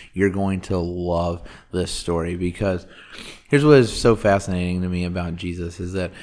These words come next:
you can, uh, disagree with who he is, who he's said to be. You can think, "Oh, I don't think Jesus is really the Son of God," and that's fine. You can disagree with me all you want to on that. But what you're gonna love about this story.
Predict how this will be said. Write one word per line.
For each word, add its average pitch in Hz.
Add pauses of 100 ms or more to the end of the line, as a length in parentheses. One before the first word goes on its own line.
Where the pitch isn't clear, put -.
(120)
you 117
can, 113
uh, 60 (400)
disagree 104
with 92
who 110
he 98
is, 95
who 104
he's 92
said 92
to 92
be. 92
You -
can 92
think, 92
"Oh, 95
I 95
don't 95
think 92
Jesus 92 (280)
is 90
really 95
the 92
Son 98
of 95
God," 98
and 104
that's 117
fine. 85
You 92
can 98
disagree 95
with 92
me 92
all 87
you 92
want 87
to 87
on 87
that. 85
But 87
what 113 (760)
you're 120
gonna 131
love 101
about 90
this 87
story. 87